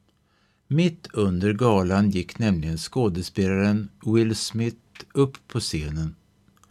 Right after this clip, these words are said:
Han gav komikern Chris Rock ett slag i ansiktet. Chris Rock hade precis skämtat om Will Smiths fru, Jada Pinkett Smith.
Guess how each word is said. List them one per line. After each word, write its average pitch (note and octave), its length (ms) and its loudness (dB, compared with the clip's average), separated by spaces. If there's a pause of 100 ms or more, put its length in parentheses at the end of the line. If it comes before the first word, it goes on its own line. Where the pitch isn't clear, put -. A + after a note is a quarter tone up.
Han - 420 -10
gav F2 340 -4
komikern G2+ 680 0 (100)
Chris A#2 360 -4
Rock A2+ 360 -4 (120)
ett D3 140 0
slag D2 440 -6
i D#2+ 60 -6
ansiktet. E2 840 -8 (1500)
Chris D#3+ 280 6
Rock E3 360 2
hade C#3+ 180 0
precis D#2 540 -4
skämtat G2+ 760 0
om F2+ 400 -4
Will G#2 180 0
Smiths - 480 -10
fru, E2+ 320 -6 (640)
Jada A2+ 440 2
Pinkett C#2+ 480 -12
Smith. - 480 -10